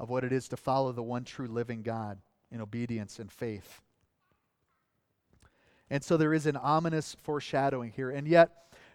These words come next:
overall, the, the story here in Second Samuel chapter five is one of a king who's trusting in God as his strength. And I think, uh, it would be appropriate to read a prayer of David on this occasion.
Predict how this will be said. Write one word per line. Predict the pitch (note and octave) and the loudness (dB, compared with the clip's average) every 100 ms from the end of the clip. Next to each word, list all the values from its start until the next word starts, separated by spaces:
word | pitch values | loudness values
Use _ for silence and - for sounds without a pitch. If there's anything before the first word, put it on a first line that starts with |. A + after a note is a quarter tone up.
| _ _ _ - | _ _ _ 0
overall, | E3+ F#3+ F#3 D#3+ E3+ D#3+ | 6 6 6 8 10 8
the, | D#3+ | 4
the | C#3+ D#3 | 0 -2
story | - - F#3+ F3 | -2 2 4 6
here | E3 F#3 | 8 8
in | F3 | 6
Second | D#3 F3+ D#3+ E3+ | 4 2 4 2
Samuel | - F3 E3 | 0 0 0
chapter | - E3+ - D#3+ | 4 4 4 2
five | E3+ E3+ D#3+ | 6 6 6
is | D3 | 0
one | D3+ F3+ | 2 2
of | F#3 | 4
a | G3 | 2
king | - G#3 G3+ | 4 0 2
who's | F#3 - | -2 -6
trusting | - F3+ - F#3+ F3 | -4 -4 -2 -6 -4
in | D#3+ | -4
God | C#3+ D3 C3+ B2 - - - - | 0 2 2 2 -4 -20 -14 -2
as | C#3 C3+ | 0 0
his | C#3 A#2+ | -2 -6
strength. | - C#3 B2+ - - - _ _ _ _ _ _ _ _ _ _ _ - | -6 -4 -4 -8 -20 -20 _ _ _ _ _ _ _ _ _ _ _ -4
And | D3 | 0
I | F#3 | 2
think, | - G3 - - - | 4 2 0 -14 -2
uh, | C#3+ C3+ - | 0 2 0
it | D3 | -2
would | C3+ | 2
be | D3+ | 0
appropriate | - F#3+ F#3+ - D3+ - | 2 0 0 0 -2 -2
to | C#3+ | -6
read | C#3 F3+ G3 | -4 0 2
a | E3+ | 2
prayer | C#3 F3 E3 | 0 0 2
of | C#3+ | 2
David | A#2+ C#3+ C#3+ | 0 0 0
on | A#2+ B2+ | -2 -4
this | B2 - | -6 -8
occasion. | B2 D3 C3+ B2 A2 | -6 -2 -2 -2 -8